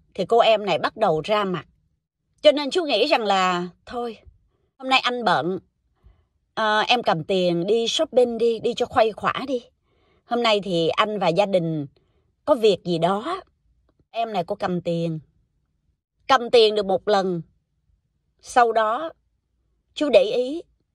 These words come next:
cứ hàng tháng là cô em này xin cái này, xin cái kia. Nhưng mà chú nói đó, cô em này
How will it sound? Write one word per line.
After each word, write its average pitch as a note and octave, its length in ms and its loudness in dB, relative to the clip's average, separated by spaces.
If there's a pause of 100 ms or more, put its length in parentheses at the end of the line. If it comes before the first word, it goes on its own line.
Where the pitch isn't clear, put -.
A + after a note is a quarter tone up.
(480)
cứ E4 120 2
hàng F#3 340 -2
tháng A#3 380 0 (640)
là A3 140 4
cô C#4 140 6
em B3 280 2
này F#3 180 0 (100)
xin D4+ 160 -6
cái D#4+ 120 6
này, F#3+ 280 -2
xin C4+ 240 0
cái D4 120 -2
kia. C4 360 0 (960)
Nhưng C#4 140 -2
mà A#3 80 4
chú C4+ 160 -4
nói C#4+ 300 2
đó, F4 200 -2 (680)
cô C4+ 100 4
em A#3+ 280 4
này D#3+ 440 -4